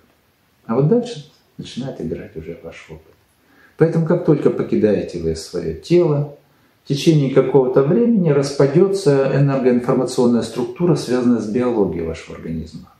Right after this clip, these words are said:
Она распадется. В течение нескольких десятков дней она исчезнет как целостная структура. Останется только информационное поле,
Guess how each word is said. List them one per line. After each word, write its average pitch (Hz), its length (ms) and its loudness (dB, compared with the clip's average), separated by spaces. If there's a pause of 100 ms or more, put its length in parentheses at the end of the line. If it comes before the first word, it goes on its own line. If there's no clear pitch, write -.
(140)
Она 226 160 4
распадется. - 680 -6 (560)
В - 40 -20
течение 143 680 0 (100)
нескольких 101 480 -6
десятков 90 520 -8
дней 127 280 0
она 92 280 -10 (1200)
исчезнет 147 540 0
как - 380 -2
целостная 110 600 0
структура. 98 680 -6 (240)
Останется 180 440 2
только 160 220 2
информационное 139 840 2
поле, 135 600 0